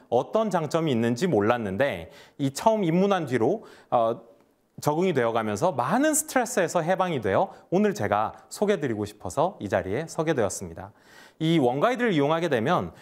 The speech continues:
첫 번째는 픽스처 길이의 조화, 그리고 두 번째는 보철물을 고려한 임플란트의 섬세한 각도 설정, 세 번째는 즉시 로딩의 편의성,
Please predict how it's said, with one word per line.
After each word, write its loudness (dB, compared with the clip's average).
첫 -2
번째는 0
픽스처 -2
길이의 0
조화, -2
그리고 0
두 0
번째는 0
보철물을 0
고려한 0
임플란트의 0
섬세한 -2
각도 -2
설정, -2
세 0
번째는 0
즉시 0
로딩의 0
편의성, -2